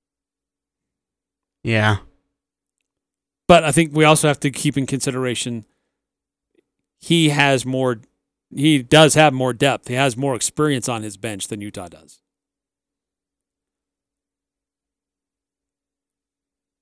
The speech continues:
Speaker 1: Yeah.
Speaker 2: I mean, Zubats hardly even saw the
Speaker 1: I,
Speaker 2: floor
Speaker 1: I know.
Speaker 2: in Game
Speaker 1: Isn't
Speaker 2: five.
Speaker 1: that crazy? Nine three one five. Play Faves and Rudy at the same time.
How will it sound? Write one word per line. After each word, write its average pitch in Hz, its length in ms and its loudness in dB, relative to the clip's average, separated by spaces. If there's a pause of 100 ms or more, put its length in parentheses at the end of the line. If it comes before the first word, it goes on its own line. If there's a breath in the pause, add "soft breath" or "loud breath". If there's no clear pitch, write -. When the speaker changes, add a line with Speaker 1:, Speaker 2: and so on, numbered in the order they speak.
(360)
Speaker 1:
Yeah. 113 360 4
Speaker 2:
I - 40 2
mean, 135 120 -6
Zubats 175 480 2
hardly 147 240 2
even 135 140 -2
saw 151 220 4
the 143 80 0
Speaker 1:
I, 82 240 -2 (120)
Speaker 2:
floor 185 120 10
Speaker 1:
I 117 220 6
know. 113 60 4
Speaker 2:
in 110 60 4
Game 113 100 0
Speaker 1:
Isn't 120 120 -2
Speaker 2:
five. 127 80 2
Speaker 1:
that 127 200 4
crazy? 123 680 2 (920)
Nine 165 220 8
three 170 180 4
one 147 240 6
five. 107 460 -4 (1160)
Play 156 220 8
Faves 160 420 4
and 151 120 4
Rudy 147 220 6
at 147 80 4
the 127 60 -4
same 139 280 2
time. 110 440 -2